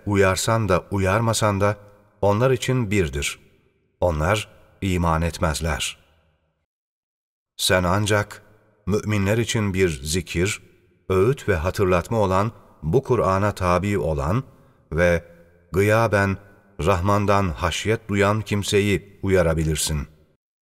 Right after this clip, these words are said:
İşte böylesini bir mağfiret ve Allah tarafından kendisine ikram edilecek güzel bir mükafatla müjdele. Muhakkak ki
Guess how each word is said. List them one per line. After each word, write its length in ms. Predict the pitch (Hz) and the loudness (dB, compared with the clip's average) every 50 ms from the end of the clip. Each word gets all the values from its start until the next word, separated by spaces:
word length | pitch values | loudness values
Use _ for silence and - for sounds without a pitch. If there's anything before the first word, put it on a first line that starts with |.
| _ _ _ _ _ | _ _ _ _ _
İşte 440 | 98 87 - - - 107 98 92 76 | -6 -4 -4 -2 0 2 2 2 2
böylesini 680 | 82 95 107 104 104 92 - - 98 90 90 85 78 - - - - 82 | 2 2 2 2 2 0 0 0 0 0 0 0 -2 -4 -8 -12 -4 0
bir 160 | 95 95 87 | 0 2 2
mağfiret 640 | 85 87 87 85 80 - - 85 95 101 - - | 2 2 2 2 0 0 0 0 0 -2 0 0
ve 220 | 92 90 90 85 - - - - - _ _ _ - | 2 2 2 2 0 -6 -18 -20 -20 _ _ _ -2
Allah 320 | 90 90 95 107 120 110 | -2 0 0 0 -2 -4
tarafından 720 | - - 101 95 92 87 - 104 95 92 92 92 92 90 80 | -4 -2 0 0 0 0 0 -2 0 2 2 2 2 0 -2
kendisine 560 | - - 95 95 92 90 - 98 95 95 - | -2 -2 0 0 0 -2 -2 0 0 -2 -2
ikram 440 | 87 85 - - 92 95 98 98 101 | -4 -6 -4 -2 0 0 2 0 0
edilecek 640 | 98 95 98 92 95 85 92 98 95 - - - - - _ _ _ _ _ _ _ _ - | 0 -2 -2 -2 -2 0 0 -2 -2 -4 -10 -18 -20 -20 _ _ _ _ _ _ _ _ -6
güzel 420 | 82 92 87 101 104 117 135 123 | -4 -2 0 2 2 2 2 2
bir 140 | 127 127 123 | 0 0 0
mükafatla 840 | 123 117 - - 113 104 104 - - 107 95 - - 85 80 76 69 | 0 -2 -2 0 0 0 0 0 0 0 -2 -2 -2 -2 -2 0 0
müjdele. 640 | 76 95 98 87 80 69 85 76 71 69 - - - - _ _ _ _ _ _ _ _ _ _ _ _ _ _ _ _ _ _ _ _ _ _ _ _ _ _ _ _ _ _ _ | 0 -2 -2 -2 -2 -2 -2 -2 -2 -4 -6 -10 -14 -20 _ _ _ _ _ _ _ _ _ _ _ _ _ _ _ _ _ _ _ _ _ _ _ _ _ _ _ _ _ _ _
Muhakkak 580 | 73 80 95 117 117 - - 139 131 131 - - | -4 -2 0 0 0 0 0 -2 -2 -2 -4 -4
ki 280 | - 101 98 92 85 | -2 0 0 0 -2